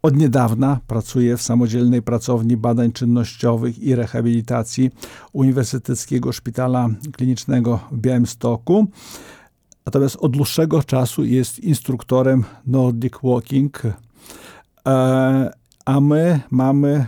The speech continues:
do, odpowiedzieć na pytanie dzisiaj, kijki przyjaciel seniora, czy nie? I jak to wygląda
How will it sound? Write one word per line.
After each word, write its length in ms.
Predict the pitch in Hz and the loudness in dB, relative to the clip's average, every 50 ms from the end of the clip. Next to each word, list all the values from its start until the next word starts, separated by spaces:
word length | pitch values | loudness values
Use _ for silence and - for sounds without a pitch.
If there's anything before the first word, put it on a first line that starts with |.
| - - | -4 -4
do, 380 | 135 127 135 127 110 131 139 - | -2 0 0 0 0 -2 -4 -6
odpowiedzieć 640 | 135 135 - - - 139 117 139 147 143 135 - | -6 -8 -8 -6 -6 -2 0 0 0 -2 -2 -2
na 120 | - 127 123 | -2 -2 -2
pytanie 680 | 107 - 123 - - 127 127 135 139 135 135 139 123 113 - | -2 -4 -4 -2 0 0 2 2 4 4 2 2 0 -4 -6
dzisiaj, 580 | - 113 107 127 131 - - 127 123 139 165 175 - _ _ - - - - - - - - - _ _ _ | -10 -6 -4 -4 -4 -2 -4 -4 -4 -2 -4 -4 -6 _ _ -20 -20 -20 -20 -20 -20 -20 -20 -20 _ _ _
kijki 600 | - - 139 143 147 143 - - 156 165 170 156 139 - _ _ - | 0 2 4 4 2 0 0 0 2 2 2 0 -2 -6 _ _ -12
przyjaciel 520 | - - 135 139 135 135 - 160 160 - | -4 0 2 2 2 2 0 0 0 0
seniora, 600 | - - 165 156 151 147 147 156 165 170 185 196 - - _ _ _ _ _ | 0 0 2 2 4 4 2 2 2 0 0 -2 -4 -8 _ _ _ _ _
czy 180 | - - 143 | -2 2 2
nie? 280 | 135 120 117 120 123 120 - _ _ _ _ _ _ _ | 4 4 2 0 -4 -8 -10 _ _ _ _ _ _ _
I 120 | - 185 175 | 0 0 2
jak 280 | 170 156 160 156 - | 2 2 0 -2 -6
to 320 | - - 147 139 143 139 123 - _ - | -4 -2 0 2 2 0 -2 -6 _ -2
wygląda 1000 | 127 139 131 127 131 135 139 143 147 143 127 135 135 139 143 143 139 131 131 | 0 2 2 2 2 4 4 4 4 4 2 2 2 2 2 0 0 -2 -6